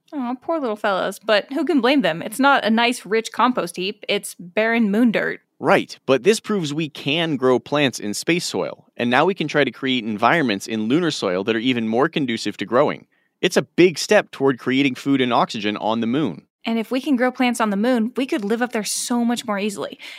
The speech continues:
Speaker 1: and have food that much closer to other planets like Mars.
Speaker 2: Right, this could be a huge help for future space missions, including the Artemis mission to Mars that might use the moon as a staging area and launch pad.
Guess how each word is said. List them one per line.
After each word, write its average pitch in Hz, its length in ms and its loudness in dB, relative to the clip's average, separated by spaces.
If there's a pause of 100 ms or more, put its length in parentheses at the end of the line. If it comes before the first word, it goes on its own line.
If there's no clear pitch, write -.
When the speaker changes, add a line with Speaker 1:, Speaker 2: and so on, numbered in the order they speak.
(100)
Speaker 1:
and 269 160 4
have 269 160 0
food 254 260 -2
that 240 140 4
much 254 200 0
closer 262 260 0
to 220 100 0
other 220 140 -2
planets 247 420 -2
like 180 140 -6
Mars. 226 540 -6 (180)
Speaker 2:
Right, 160 260 4
this 135 200 0
could 190 140 -6
be 165 180 0
a 139 80 2
huge 175 420 -6
help 170 240 2
for 113 140 -8
future 135 320 -4
space 139 340 2
missions, 82 400 -8
including 151 480 -2
the 147 140 -2
Artemis 147 360 2
mission 110 280 -6
to 98 80 -4
Mars 110 380 2
that 104 180 -2
might 123 200 2
use 143 180 -4
the 110 100 -2
moon 131 240 0
as 117 100 -4
a 101 60 -6
staging 160 500 -2
area 107 240 2
and 104 220 -4
launch 147 240 -2
pad. - 280 -8